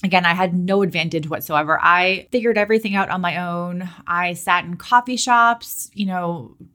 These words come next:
just, I don't even know. Like, I, I did everything I could to figure it out, to get my business off the ground. But the problem is, is that once my business was off the ground, it was kinda like, "Okay, well, now what do I do?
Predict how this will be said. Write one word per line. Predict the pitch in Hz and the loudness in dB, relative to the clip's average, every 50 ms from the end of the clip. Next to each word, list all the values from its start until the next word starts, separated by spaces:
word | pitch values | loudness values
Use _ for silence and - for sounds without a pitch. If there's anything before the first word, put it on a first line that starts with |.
| _ _ | _ _
just, | - 208 196 - - _ _ _ _ - - | -2 -2 -2 -4 -8 _ _ _ _ -8 -4
I | 226 247 | -2 2
don't | 269 277 | 2 4
even | 277 269 269 240 | 4 4 4 4
know. | 233 240 262 247 | 4 4 4 4
Like, | 214 196 - | 4 4 4
I, | 185 180 175 175 - - | 2 2 0 -2 -4 -4
I | 202 208 | -4 0
did | 196 233 - - | 0 -2 -2 -2
everything | - 220 220 233 262 247 254 233 | -2 -2 -2 0 -2 -4 -2 -2
I | 214 202 | -2 -2
could | 202 - 226 220 196 | -2 0 -2 0 0
to | 180 | -2
figure | - - 190 175 180 175 | -4 -4 -6 -2 -2 -2
it | 165 156 | 2 2
out, | 151 143 135 139 139 - - | 2 2 2 0 -6 -6 -6
to | - | -2
get | 226 262 247 | 0 2 2
my | 262 262 | 4 2
business | 240 240 240 220 233 220 220 | 2 2 0 0 -2 -2 -2
off | 202 196 | -2 -2
the | - 175 | -2 -4
ground. | 139 - 58 57 - - 156 165 170 - - - | 0 2 2 2 0 -2 -6 -10 -12 -14 -2 0
But | 240 226 233 - _ | 0 0 0 -4 _
the | 240 | -8
problem | 226 - 269 285 320 330 302 233 202 190 | -4 0 2 2 4 4 2 0 0 0
is, | 175 175 175 170 - | 0 -2 -2 -4 -4
is | - 202 175 | -6 -6 0
that | 180 185 175 175 180 180 175 - - - - 196 170 | 2 4 4 4 4 2 0 -4 -12 -18 -18 -18 -14
once | 175 196 202 208 220 220 - - | -2 0 0 0 0 -2 -4 -6
my | 220 208 196 | -4 -4 -4
business | 180 196 196 190 185 196 190 190 185 185 - - - - | -2 -4 -4 -2 -2 -2 -2 -2 -4 -6 -10 -14 -14 -8
was | 180 175 175 | -8 -2 2
off | 190 233 269 - | 2 2 2 2
the | 311 277 | -2 0
ground, | - 196 170 156 156 165 175 180 | 2 2 4 4 2 2 0 0
it | 180 | -2
was | 170 175 - | -2 -4 -4
kinda | - 208 190 | -6 -6 -4
like, | 185 185 180 | -4 -4 -4
"Okay, | - 190 - 196 190 | -4 -4 -4 -4 -4
well, | 180 170 170 | -4 -4 -4
now | 170 170 170 170 170 170 165 175 170 | -4 -2 -2 0 2 2 4 4 4
what | 147 151 143 - | 2 0 -2 -2
do | 147 139 | -2 -2
I | 131 131 | -2 -2
do? | - - 104 92 - 147 | -4 -8 -12 -14 -14 -18